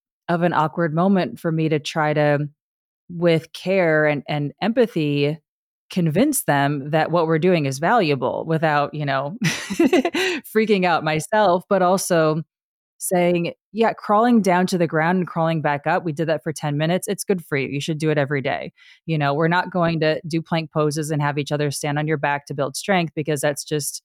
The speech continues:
abusing you and actually not building strength. But, you know, if you want somebody to yell at you, you're not gonna find it here," <laughs> you know? And that's hard for people. So I think it's a real shift in,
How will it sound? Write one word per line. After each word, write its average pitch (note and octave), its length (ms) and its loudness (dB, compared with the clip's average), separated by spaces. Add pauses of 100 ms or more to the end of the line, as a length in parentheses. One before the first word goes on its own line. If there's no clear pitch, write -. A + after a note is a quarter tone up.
(240)
abusing D#3 480 -2
you C#3+ 160 0
and C#3+ 120 0
actually C#3 340 -6
not C#3 200 -4
building B2+ 320 -6
strength. - 420 -8 (160)
But, C3 220 -2 (500)
you D#3 80 -2
know, C#3 100 2
if C#3+ 160 -2
you E3+ 80 -4
want F#3+ 220 2
somebody E3+ 260 2
to D3+ 80 0
yell F#3+ 240 2
at F#3 120 0
you, D3+ 500 2
you're D#3+ 160 -2
not D3 160 -2
gonna C#3 160 -4
find C#3 280 -2
it - 120 -10
here," - 300 -10
<laughs> - 60 0
you D4 220 6
know? D4 400 4 (240)
And G#3+ 140 4
that's C4+ 180 2
hard E4+ 320 0
for B3 120 0
people. D3 600 -4 (640)
So F3 320 2
I - 160 0
think A3 140 2
it's G3 160 0
a F#3 80 0
real E3+ 240 2
shift - 560 -4
in, C#3+ 420 -2